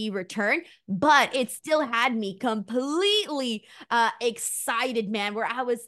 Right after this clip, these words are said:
just thinking, I, like I said earlier, I didn't know he was actually gonna say that. When he was talking about where he was gonna go eat, I'm thinking, "All right, here comes a pie joke. Let's, let's get our ha-has in. He's gonna ma-, he's gonna make some, he's gonna say something funny."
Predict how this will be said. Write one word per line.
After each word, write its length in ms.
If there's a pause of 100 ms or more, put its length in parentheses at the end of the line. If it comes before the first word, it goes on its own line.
(140)
just 200
thinking, 440 (160)
I, 120
like 160
I 100
said 260
earlier, 420
I 140
didn't 300
know 180
he 100
was 140
actually 320
gonna 140
say 260
that. 300 (220)
When 140
he 140
was 140
talking 400
about 260
where 220
he 160
was 180
gonna 240
go 340
eat, 400 (260)
I'm 140
thinking, 440
"All 140
right, 200
here 160
comes 280
a 60
pie 360
joke. 440
Let's, 260 (200)
let's 180
get 160
our 280
ha-has 640
in. 180
He's 140
gonna 140
ma-, 100
he's 200
gonna 120
make 180
some, 220
he's 180
gonna 200
say 360
something 460 (100)
funny." 480